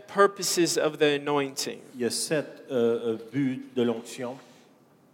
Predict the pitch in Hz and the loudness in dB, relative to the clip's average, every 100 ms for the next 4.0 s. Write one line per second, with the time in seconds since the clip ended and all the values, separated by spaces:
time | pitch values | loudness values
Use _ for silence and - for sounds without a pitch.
0 | - 139 139 139 - 190 190 190 160 165 | -2 2 2 2 2 2 4 4 4 2
1 | 202 202 180 170 170 156 160 - - 175 | 0 0 0 0 4 4 4 -2 -10 -4
2 | 165 165 156 160 180 170 165 160 151 - | 0 2 6 6 6 4 0 0 -2 -4
3 | 156 143 - 139 135 139 - 147 123 104 | -6 -6 -6 -4 -6 -8 -8 -6 -6 -8